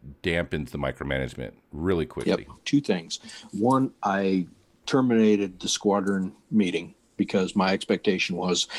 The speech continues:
Speaker 2: is the A M Us were gonna go to the, to the group meeting and they were gonna speak on their behalf. Now, I knew it was going on because I had a pro super that would, you know, go talk to the pro supers.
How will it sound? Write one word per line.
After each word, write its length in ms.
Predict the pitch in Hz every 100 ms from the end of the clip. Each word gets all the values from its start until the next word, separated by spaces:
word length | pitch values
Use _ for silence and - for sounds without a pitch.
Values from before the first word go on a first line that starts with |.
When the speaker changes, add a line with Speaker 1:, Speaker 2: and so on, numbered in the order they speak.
| - -
Speaker 2:
is 340 | 95 92 82
the 160 | 87 80
A 160 | 101 104
M 100 | 110
Us 280 | 104 104 101
were 100 | 95
gonna 240 | 101 98
go 220 | 92 95
to 140 | - 98
the, 260 | 95 95 - -
to 100 | 104
the 80 | 92
group 260 | 107 110
meeting 360 | 95 90 90 -
and 320 | 104 92 90
they 140 | 104 95
were 160 | 95
gonna 220 | 92 101 92
speak 280 | - 95
on 120 | 85 87
their 120 | 87
behalf. 460 | - 135 123 - - - - -
Now, 280 | 113 90 - -
I 120 | 107
knew 220 | 110 110 107
it 60 |
was 160 | 104 95
going 260 | 110 101
on 180 | 120 156
because 320 | 135 113 113
I 120 | 110 110
had 120 | 110
a 60 |
pro 200 | 104 104
super 340 | 92 101 - 98
that 180 | 92 90
would, 280 | 90 90 92 _
you 100 | 107
know, 140 | 87 90
go 260 | 92 90
talk 340 | 90 95 90 -
to 100 | 90
the 100 | 95
pro 180 | 98 87
supers. 440 | - 113 131 -